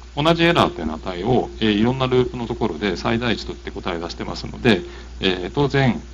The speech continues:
普通に考えると逐次でやるしかない。でもこれはもうオープンエムピーでやられてることは当たり前だと思うんですけども、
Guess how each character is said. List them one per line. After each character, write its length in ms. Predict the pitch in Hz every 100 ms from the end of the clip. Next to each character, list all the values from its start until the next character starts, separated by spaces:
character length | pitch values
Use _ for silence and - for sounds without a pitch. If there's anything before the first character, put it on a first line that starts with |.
| - - -
普 120 | -
通 140 | - 190
に 80 |
考 80 | 180 - 160
え 60 | 143
る 80 |
と 100 | 101
逐 220 | 82 - 95
次 100 | 85
で 60 |
や 60 | 76
る 80 | 80
し 80 |
か 80 | -
な 80 | -
い。 40 | - - - - 170
で 80 |
も 120 | 170 117
こ 120 | 160
れ 60 |
は 200 | 165 160
も 180 | 151 151
う 160 | 92 123
オ 20 |
ー 40 |
プ 120 | 135 156
ン 20 |
エ 140 | 135
ム 60 | 143
ピ 180 | 143 131
ー 20 |
で 120 | 95
や 60 | 87
ら 100 | 90
れ 100 | 90
て 60 |
る 40 | 92
こ 80 | 95
と 80 |
は 60 | 80
当 80 | 76
た 60 | 92
り 80 |
前 100 | 92
だ 120 | 87 85
と 80 |
思 140 | 78 73
う 20 |
ん 40 |
で 80 | 76
す 100 | -
け 80 | 131
ど 80 | 139
も、 140 | 147